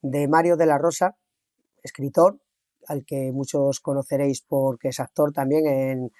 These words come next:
entre ellas, entre la famosérrima serie La Casa de Papel, pues ha escrito su primera novela llamada Perros con placa,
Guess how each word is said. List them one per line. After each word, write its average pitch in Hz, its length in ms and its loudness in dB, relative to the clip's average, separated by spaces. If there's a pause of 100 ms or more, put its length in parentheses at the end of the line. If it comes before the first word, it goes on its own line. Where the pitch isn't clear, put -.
(380)
entre 127 520 -4
ellas, 135 180 0
entre 135 160 -4
la 127 80 -4
famosérrima 135 880 -2
serie 139 260 -2
La 135 100 2
Casa 143 180 -2
de 160 100 2
Papel, 170 360 2 (440)
pues 151 160 -6
ha - 20 -4
escrito 151 320 -2
su 143 100 -4
primera 151 240 2
novela 151 320 2
llamada 147 400 0
Perros 151 320 -2
con 135 180 -8
placa, 156 380 -2